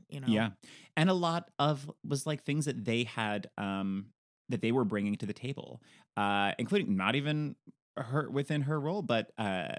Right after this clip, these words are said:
Speaker 2: originally, the famous, probably one of the scenes this movie's best known for is Heath Ledger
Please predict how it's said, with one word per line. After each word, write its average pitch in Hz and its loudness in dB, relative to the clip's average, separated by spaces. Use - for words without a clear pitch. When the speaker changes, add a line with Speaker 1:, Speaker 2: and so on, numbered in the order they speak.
Speaker 2:
originally, 117 2
the 107 4
famous, 160 0
probably 214 4
one 156 0
of 147 2
the 131 -2
scenes 143 0
this 123 -4
movie's 117 2
best 104 -2
known 92 2
for - -10
is 107 2
Heath 117 2
Ledger - -6